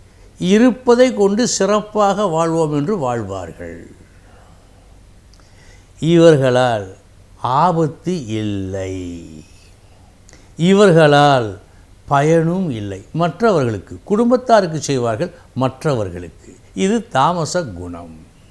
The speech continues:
இன்றைய தினம் சாத்வீகத்தில் சாத்வீகம். ஒருவர் வியாழக்கிழமையோ அல்லது திங்கட்கிழமையோ பிறந்திருக்கிறார்.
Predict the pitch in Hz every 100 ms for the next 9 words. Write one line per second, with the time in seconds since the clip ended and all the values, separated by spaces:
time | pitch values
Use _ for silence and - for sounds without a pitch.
0 | - - - - - - - - - -
1 | - - - - - - - 131 156 156
2 | 143 123 104 110 135 185 - - - -
3 | - - - - - - - - - -
4 | 180 190 254 240 202 214 233 208 208 202
5 | - 220 233 - 160 147 131 113 113 110
6 | 90 101 - - - - - - - -
7 | - - - - - - - - - -
8 | - 208 202 180 151 170 208 202 156 170
9 | 160 156 165 190 165 143 151 151 170 139
10 | 139 131 147 135 127 117 107 90 92 87